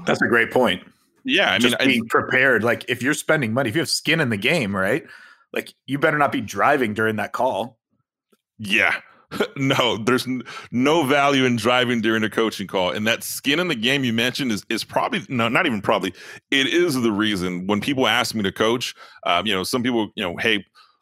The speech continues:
Speaker 2: I have a certain set fee," and I'm, "No, I don't discount it." Why? Because I'm, I'm, my time is valuable. Your time is valuable. I'm not gonna discount my time for you not to take my time s-, serious. But if you're gonna pay me, let's just say a thousand bucks a month or two thousand bucks a month,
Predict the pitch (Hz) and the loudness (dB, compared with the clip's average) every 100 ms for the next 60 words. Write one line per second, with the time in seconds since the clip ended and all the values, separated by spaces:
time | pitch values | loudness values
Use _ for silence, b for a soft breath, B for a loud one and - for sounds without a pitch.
0 | b 104 117 117 101 - 127 95 101 123 | b 0 2 2 0 -2 -2 -2 -4 -4
1 | 104 - 123 131 117 - 110 104 110 120 | -4 -4 -2 0 -2 -4 -2 2 2 0
2 | 104 110 107 - 82 104 - 92 147 110 | -2 -2 -2 -2 -2 -4 -4 -2 2 2
3 | 107 104 107 113 107 98 - 104 120 113 | 0 -2 -2 0 0 -2 -2 0 0 -2
4 | - 98 95 95 117 123 120 113 101 98 | -2 -4 -4 -2 -2 0 -2 0 0 0
5 | 92 101 104 117 117 101 123 123 101 98 | 0 0 -2 -2 -4 -2 0 0 0 0
6 | 95 95 98 107 104 _ _ - 131 123 | 0 0 2 0 -2 _ _ -2 0 0
7 | 107 120 113 113 95 95 113 101 92 92 | 0 -2 0 0 0 0 0 0 0 -4
8 | 98 90 - 98 92 87 87 87 - - | -2 -4 -2 -4 -2 -2 -2 -6 -12 -8
9 | 151 117 90 - 117 101 117 120 - 160 | -2 0 0 -2 -2 0 -2 -4 -2 0
10 | 156 117 123 b b b 101 107 - 117 | 0 -2 -4 b b b -6 -4 -2 2
11 | 98 101 b b - 117 117 107 104 101 | 2 0 b b -8 0 2 2 0 -2
12 | - 98 87 95 127 113 101 98 92 92 | -2 -6 -4 -4 -2 0 0 -2 -4 -4
13 | 87 | -6